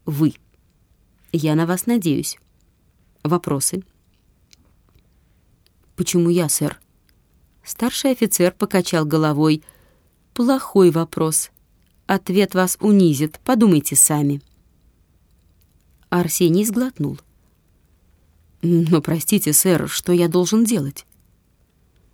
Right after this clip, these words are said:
«Есть, пить, беседовать, флиртовать.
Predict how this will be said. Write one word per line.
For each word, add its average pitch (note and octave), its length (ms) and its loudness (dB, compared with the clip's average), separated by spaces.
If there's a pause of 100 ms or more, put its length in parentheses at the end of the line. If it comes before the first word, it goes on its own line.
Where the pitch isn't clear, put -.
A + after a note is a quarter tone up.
(460)
«Есть, A3 640 0 (160)
пить, G3+ 420 -2
беседовать, F3 800 0 (100)
флиртовать. E3 800 0